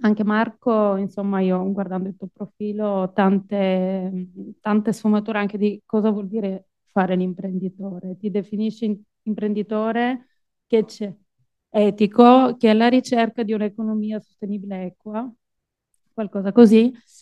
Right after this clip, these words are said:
E allora questo mi piaceva iniziare forse anche con questo spunto. Ehm, parliamo, iniziamo adesso proprio, vogliamo che sia un momento dialogico tra di noi,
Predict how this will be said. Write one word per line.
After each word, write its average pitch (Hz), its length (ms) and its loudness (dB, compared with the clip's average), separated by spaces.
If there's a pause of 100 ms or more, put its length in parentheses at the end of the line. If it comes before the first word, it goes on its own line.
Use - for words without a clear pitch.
(120)
E 220 960 2
allora 247 400 6
questo 247 580 2
mi 233 100 2
piaceva 233 380 2
iniziare 226 420 2
forse 220 360 -6
anche 214 340 0
con 202 160 -4
questo 208 260 -2
spunto. 196 880 0 (380)
Ehm, 214 1000 2
parliamo, 240 400 0
iniziamo 214 340 -2
adesso 214 340 -2
proprio, 220 540 2
vogliamo 220 320 0
che 220 120 -4
sia 220 180 -6
un 208 520 -2
momento 208 360 -4
dialogico 202 760 -4
tra 202 160 -2
di 196 140 -2
noi, 214 600 2